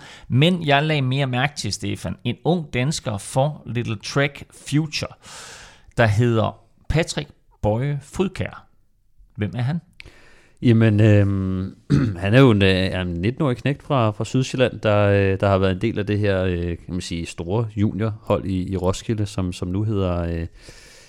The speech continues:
Speaker 2: øh, hvad hedder det, M P V Karl Ras, tror jeg, det hedder. Øhm, han havde rigtig gode re-, resultater i sin, øh, sin sidste juniorsæson, hvor blandt andet i fredsløbet,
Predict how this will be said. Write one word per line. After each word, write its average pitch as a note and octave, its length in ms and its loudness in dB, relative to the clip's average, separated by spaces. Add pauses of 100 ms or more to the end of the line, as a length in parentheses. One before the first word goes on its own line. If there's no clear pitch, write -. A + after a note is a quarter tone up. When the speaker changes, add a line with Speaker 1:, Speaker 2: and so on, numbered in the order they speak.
(260)
Speaker 2:
øh, E2 640 -2
hvad E2+ 100 -4
hedder F#2+ 180 -4
det, G2+ 180 -2
M G2 40 -4
P - 80 -10
V G#2 260 -4 (100)
Karl G#2+ 180 -2
Ras, G2 420 -4
tror F#2 140 -4
jeg, E2+ 60 -4
det G#2+ 80 -2
hedder. F#2 880 -2
Øhm, F2 180 -6 (360)
han F#2+ 160 0
havde G#2 140 4
rigtig F#2+ 180 0
gode A#2 380 2
re-, F#2 460 -2
resultater G2 400 -2
i G#2 60 4
sin, F#2+ 280 -2
øh, F2+ 140 -2
sin F2+ 200 -6
sidste G#2+ 320 -6
juniorsæson, G2+ 540 -4
hvor F#2 380 -6 (120)
blandt F2 180 -2
andet B2 140 4
i - 20 4
fredsløbet, G#2 760 -2